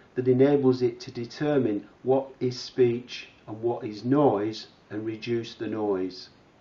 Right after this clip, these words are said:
Quite amazing. So to conclude this video, I just want to mention again that we've come from this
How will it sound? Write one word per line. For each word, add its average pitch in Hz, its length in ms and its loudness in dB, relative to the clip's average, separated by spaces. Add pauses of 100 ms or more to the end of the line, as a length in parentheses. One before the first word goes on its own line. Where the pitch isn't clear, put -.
(200)
Quite 226 460 -8
amazing. 120 680 0 (520)
So 147 340 6 (720)
to - 80 -2
conclude 233 560 4
this 139 220 2 (140)
video, 120 720 4 (300)
I - 40 -16
just 156 180 -8
want 160 140 4
to 147 200 4 (460)
mention 143 680 4
again 123 640 4 (340)
that 139 160 4
we've 127 220 -2
come 220 360 4
from 117 540 2 (400)
this 180 220 6